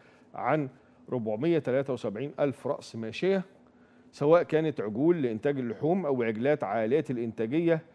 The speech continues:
لتوفير المزيد من اللحوم والألبان بحسب بيان الوزارة اليوم. وأضاف الصياد أنه تم إحياء المشروع القومي للبتلو في منتصف عام ألفين وسبعتاشر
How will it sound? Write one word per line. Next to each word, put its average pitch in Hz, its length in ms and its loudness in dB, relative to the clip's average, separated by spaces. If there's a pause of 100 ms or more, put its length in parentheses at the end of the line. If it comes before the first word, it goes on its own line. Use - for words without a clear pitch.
(200)
لتوفير 156 760 2
المزيد 123 560 -2
من 135 180 -2
اللحوم 139 540 -2
والألبان 139 600 0 (380)
بحسب 160 480 0
بيان 135 580 2
الوزارة 117 680 2
اليوم. 120 400 -2 (1120)
وأضاف 143 580 6
الصياد 151 480 4
أنه 160 300 2
تم 180 300 4
إحياء 151 640 2
المشروع 139 540 4 (320)
القومي 131 520 4
للبتلو 120 580 0
في 139 220 -2
منتصف 127 480 -4
عام 151 280 2
ألفين 143 360 -4
وسبعتاشر 131 720 -2